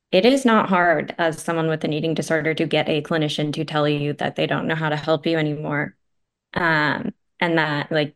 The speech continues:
they no longer have hope for your recovery. You know, people said that to me,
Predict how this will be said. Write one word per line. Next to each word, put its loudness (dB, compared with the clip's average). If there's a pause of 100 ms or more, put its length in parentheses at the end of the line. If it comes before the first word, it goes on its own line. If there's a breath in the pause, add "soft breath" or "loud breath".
(120)
they 0
no 2
longer 0
have -2
hope -4 (140)
for -2
your 2
recovery. -2
You -2
know, -2
people 2
said 0
that 0
to -2
me, -2